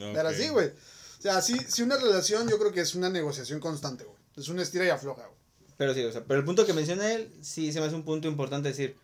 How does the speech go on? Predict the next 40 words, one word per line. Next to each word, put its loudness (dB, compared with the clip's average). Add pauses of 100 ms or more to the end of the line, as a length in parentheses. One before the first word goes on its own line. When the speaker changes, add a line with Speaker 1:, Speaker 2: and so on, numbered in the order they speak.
(280)
Speaker 3:
prestarle 4
atención -2
a -4
tu -8
pareja, -2
ya 0
sea -2
hombre 0
o -4
mujer, -2 (600)
es, -4 (300)
es 2
importante. 0
O -8
sea, 2
en 4
el 2
caso 2
de 4
él. -10 (140)
Speaker 2:
Yo, 8 (160)
Speaker 3:
Habrá 10
otros 4
temas 2
de 4
que 4
Speaker 2:
así 8
como 8
lo 6
Speaker 3:
negocien, 8
sí 6
es 6 (140)
Speaker 2:
plantea, 10
Speaker 3:
diferente. 6
Speaker 2:
así 2
como 0
lo 0
plantea -2
el -6
Peter, -2